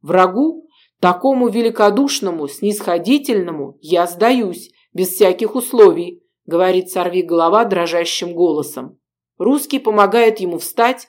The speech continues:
и протягивает руку. Говорит: "Я Павел Михайлович, майор главного штаба и командир гвардейского полка".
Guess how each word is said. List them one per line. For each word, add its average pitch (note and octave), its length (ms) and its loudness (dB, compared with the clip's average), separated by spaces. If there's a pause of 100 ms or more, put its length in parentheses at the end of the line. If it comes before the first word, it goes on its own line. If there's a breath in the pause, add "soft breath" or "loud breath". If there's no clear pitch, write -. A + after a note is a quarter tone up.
и F#3+ 100 -2
протягивает A#3 840 0
руку. D3 500 -2
Говорит: F#3 600 2 (240)
"Я A#3+ 360 2 (540)
Павел C#4 320 4
Михайлович, F3+ 840 0 (140)
майор B3 520 -2 (200 soft breath)
главного A#3 520 4
штаба G#3 680 0
и F3 100 -6
командир E3 680 -4
гвардейского E3+ 720 -4
полка". D#3+ 680 -6